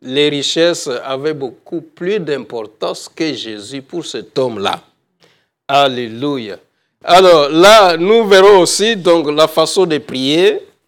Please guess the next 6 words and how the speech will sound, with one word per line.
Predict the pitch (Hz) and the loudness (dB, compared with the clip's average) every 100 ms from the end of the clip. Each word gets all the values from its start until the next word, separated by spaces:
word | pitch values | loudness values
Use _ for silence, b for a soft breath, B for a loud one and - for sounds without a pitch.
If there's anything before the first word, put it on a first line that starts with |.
| _ _ _ _ _ _ | _ _ _ _ _ _
change | - - 185 196 143 | -6 -2 0 0 0
aussi | 139 123 185 185 | -4 -4 -6 -4
dans | 156 160 | 0 -2
ces | - 147 | -2 -8
niveaux. | 127 113 117 127 160 - _ _ _ _ _ _ _ _ 104 | -10 -12 -10 -10 -10 -14 _ _ _ _ _ _ _ _ -10
Euh, | 117 117 117 110 107 | -8 -6 -8 -10 -12